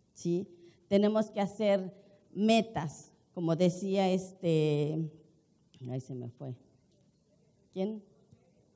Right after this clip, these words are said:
Toño. Bueno, casi muchos, ¿verdad? Están poniendo metas.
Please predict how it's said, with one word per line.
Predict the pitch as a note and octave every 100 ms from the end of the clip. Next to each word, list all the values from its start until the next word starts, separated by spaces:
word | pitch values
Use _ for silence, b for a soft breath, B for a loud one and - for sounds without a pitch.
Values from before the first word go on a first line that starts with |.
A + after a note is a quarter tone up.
| _ _ _ _ _ -
Toño. | F#3 A3 A#3+
Bueno, | D4 D#4+
casi | F4 F4+
muchos, | E4+ F#4+ C#4+
¿verdad? | B3 C4
Están | D4 D#4 D4
poniendo | C4 C4+ B3+
metas. | B3 A#3+ A3 A3